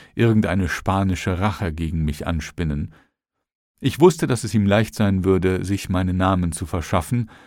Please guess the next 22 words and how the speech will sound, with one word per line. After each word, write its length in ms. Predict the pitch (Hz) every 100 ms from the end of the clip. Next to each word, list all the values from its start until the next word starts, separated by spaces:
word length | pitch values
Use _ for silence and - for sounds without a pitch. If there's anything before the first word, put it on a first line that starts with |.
| -
und 180 | - 95
da 140 | 98 98
ich 100 | -
Scherereien 680 | - 98 95 90 101 95
dieser 280 | 101 98 92
Art 200 | 87 85
fürchtete, 440 | 131 110 - 95
so 140 | 95 95
beschloss 420 | 87 - 98 -
ich, 320 | 95 80 -
ihm 240 | 98 87 78
zuvorzukommen. 920 | 82 - 104 - 73 - 67 67 69 - _ _ _ _ _ _ _ _ _ _ _
Diese 340 | 120 120 165
Befürchtung 640 | 170 147 117 110 - 135 131
und 140 | 95
dieser 200 | 98 92
Entschluss 600 | 82 - 101 131 - -
wurden 320 | 87 95 90 90
durch 240 | 82 -
ein 160 | 95 87
Ereignis 500 | 78 87 - 82 -
hervorgerufen, 760 | 76 95 87 104 90 - 90